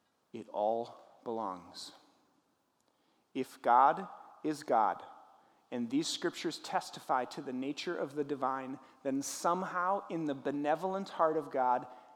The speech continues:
it all belongs. Doesn't mean it was all intended. It doesn't mean it was all prescripted. It doesn't mean that the whole thing's a blueprint, but somehow in the great love and heart of God,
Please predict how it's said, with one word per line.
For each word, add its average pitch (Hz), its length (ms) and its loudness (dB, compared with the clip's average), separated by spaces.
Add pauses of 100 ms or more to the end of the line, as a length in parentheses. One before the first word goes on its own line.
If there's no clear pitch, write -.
(140)
it 127 140 -6 (240)
all 117 500 -2 (320)
belongs. 104 720 -6 (460)
Doesn't 127 180 -6
mean 151 180 2
it 165 80 0
was 165 160 -4
all 170 180 8
intended. 180 680 -4
It 107 80 -6
doesn't 135 260 -6
mean 156 140 0
it 156 80 -4
was 151 160 -4
all 160 140 6
prescripted. 165 800 -4
It 117 80 -8
doesn't 147 280 -4
mean 165 200 -2
that 143 140 0
the 139 60 -4
whole 175 220 2
thing's 175 300 -4
a 165 40 -2
blueprint, 170 520 0
but 151 120 -4
somehow 185 640 2
in 160 180 -4
the 147 60 0
great 151 500 -2
love 185 480 6
and 165 140 -2
heart 175 280 2
of 139 120 -4
God, 135 320 0